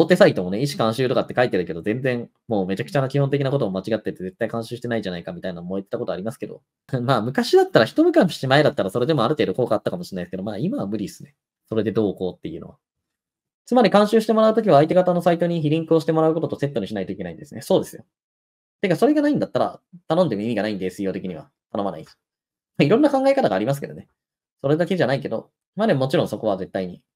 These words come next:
考えなければいけないところですね。ゼロから立ち上げたブログが七記事で三千ピーブイをキープしていますが、アフィリエイトの取り扱いがなくなって放置しています。定番、激戦ジャンルに手を出せと言われていた意味を身をもって理解しました。<laughs> いや、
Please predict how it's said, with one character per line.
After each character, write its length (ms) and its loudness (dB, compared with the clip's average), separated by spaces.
考 200 -2
え 40 0
な 80 -8
け 80 -8
れ 80 -4
ば 80 0
い 40 -2
け 80 -8
な 80 -4
い 40 -6
と 80 -8
こ 80 -10
ろ 60 -12
で 60 -14
す 100 -18
ね。 140 -18
ゼ 120 4
ロ 80 4
か 80 6
ら 80 8
立 140 4
ち 60 2
上 60 6
げ 120 4
た 100 4
ブ 80 2
ロ 100 2
グ 80 -2
が 80 4
七 220 0
記 120 -2
事 120 -6
で 160 2
三 400 -2
千 340 0
ピ 220 0
ー 20 -8
ブ 140 0
イ 180 -6
を 180 4
キ 120 0
ー 60 0
プ 80 -2
し 60 -14
て 60 -4
い 60 -2
ま 100 -4
す 80 -6
が、 160 2
ア 60 0
フ 80 -2
ィ 20 0
リ 60 2
エ 60 4
イ 40 -6
ト 100 0
の 120 0
取 120 -2
り 60 2
扱 220 0
い 60 2
が 80 0
な 100 0
く 60 -4
な 80 0
っ 60 -8
て 60 -4
放 80 0
置 160 -6
し 60 -20
て 80 -6
い 40 -6
ま 180 -6
す。 120 -20
定 160 2
番、 400 0
激 220 -8
戦 240 -4
ジ 80 2
ャ 40 4
ン 80 0
ル 60 -2
に 100 -6
手 120 0
を 80 0
出 80 -2
せ 100 -6
と 120 -4
言 120 -2
わ 80 -2
れ 100 -2
て 100 -8
い 100 -6
た 240 -6
意 80 -6
味 100 -4
を 240 -10
身 140 -2
を 40 0
も 100 -6
っ 40 -20
て 80 -12
理 100 -10
解 140 -14
し 140 -20
ま 60 -20
し 60 -20
た。 100 -20
<laughs> 420 -8
い 60 -10
や、 80 -12